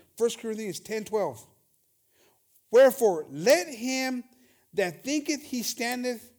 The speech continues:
take heed lest he fall. El que piensa, hermanos,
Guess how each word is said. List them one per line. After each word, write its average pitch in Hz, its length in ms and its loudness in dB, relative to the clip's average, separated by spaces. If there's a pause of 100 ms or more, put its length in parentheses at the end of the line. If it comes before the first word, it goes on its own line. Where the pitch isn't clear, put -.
(500)
take 277 300 -2
heed 254 580 -4 (340)
lest 180 520 -12 (580)
he 123 120 -20
fall. 120 420 -14 (1300)
El 180 80 -10
que 185 120 -8
piensa, 302 280 -6
hermanos, 262 380 -10